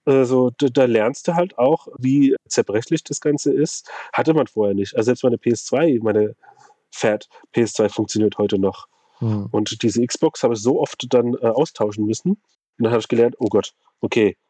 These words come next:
Speaker 1: das, das hat auch ein Stück weit, äh, in-, mich innerlich kaputt gehen lassen, so von Sammeln. Ich glaub, jüngere Menschen,
Speaker 2: Ja.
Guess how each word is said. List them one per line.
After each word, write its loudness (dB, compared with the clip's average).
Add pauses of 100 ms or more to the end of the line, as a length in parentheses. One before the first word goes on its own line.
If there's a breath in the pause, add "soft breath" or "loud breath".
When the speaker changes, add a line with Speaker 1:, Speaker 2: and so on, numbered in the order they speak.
(160)
Speaker 1:
das, -6
das -6
hat 0
auch -2
ein -4
Stück -6
weit, 0
äh, 0 (100)
in-, 2
mich 0
innerlich 2
kaputt -4
gehen 0
lassen, 0
so 0
von -2
Sammeln. -2 (920 soft breath)
Ich -8
glaub, 2
jüngere 4
Menschen, 4
Speaker 2:
Ja. 0